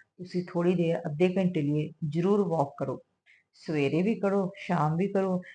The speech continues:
ਜੇ ਤੁਹਾਡਾ ਸਵੇਰੇ ਨਹੀਂ ਟਾਈਮ ਲੱਗਦਾ ਵਾ, ਤੇ ਤੁਸੀਂ ਸ਼ਾਮਾਂ ਨੂੰ ਚੱਲ ਜਾਓ। ਜਦ ਤੱਕ ਅਸੀਂ ਆਪਣੇ ਸਰੀਰ ਦਾ ਧਿਆਨ ਨਹੀਂ ਰੱਖਾਂਗੇ, ਅਸੀਂ ਪਤਲੇ ਨਹੀਂ ਹੋਵਾਂਗੇ।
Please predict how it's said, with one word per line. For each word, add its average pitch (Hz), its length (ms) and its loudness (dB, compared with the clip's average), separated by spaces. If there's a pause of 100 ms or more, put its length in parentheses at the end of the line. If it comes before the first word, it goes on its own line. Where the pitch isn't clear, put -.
(160)
ਜੇ 202 140 0
ਤੁਹਾਡਾ 214 260 2
ਸਵੇਰੇ 185 380 2
ਨਹੀਂ 175 340 2
ਟਾਈਮ 196 280 2
ਲੱਗਦਾ 175 380 2
ਵਾ, 165 160 -2 (380)
ਤੇ 175 340 -6
ਤੁਸੀਂ 180 320 -2
ਸ਼ਾਮਾਂ 160 480 0
ਨੂੰ 170 160 0
ਚੱਲ 180 260 4
ਜਾਓ। 175 220 0 (1200)
ਜਦ 240 360 2
ਤੱਕ 262 180 4
ਅਸੀਂ 254 220 2
ਆਪਣੇ 240 280 2
ਸਰੀਰ 214 360 2
ਦਾ 208 120 6
ਧਿਆਨ 208 360 2
ਨਹੀਂ 202 160 2
ਰੱਖਾਂਗੇ, 208 520 0
ਅਸੀਂ 180 240 -4
ਪਤਲੇ 160 380 0
ਨਹੀਂ 170 180 2
ਹੋਵਾਂਗੇ। 156 480 -2